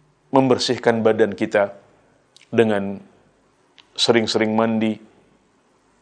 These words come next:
ya, sering-sering wudhu, kemudian juga sering-sering menghilangkan najis. Juga termasuk di dalamnya adalah, eh, sering-sering membersihkan mulut dan gigi kita.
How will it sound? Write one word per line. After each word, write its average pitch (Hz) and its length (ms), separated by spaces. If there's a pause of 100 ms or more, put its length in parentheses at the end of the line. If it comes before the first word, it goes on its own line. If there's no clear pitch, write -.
ya, 101 160
sering-sering 110 560
wudhu, 110 560 (1200)
kemudian 117 400
juga 113 480 (160)
sering-sering 117 560
menghilangkan 113 560
najis. 113 720 (1400)
Juga 131 480 (160)
termasuk 113 400
di 107 80
dalamnya 101 400
adalah, 101 260
eh, 104 300
sering-sering 117 720
membersihkan 120 880 (160)
mulut 131 480 (760)
dan 117 380
gigi 113 400
kita. 101 400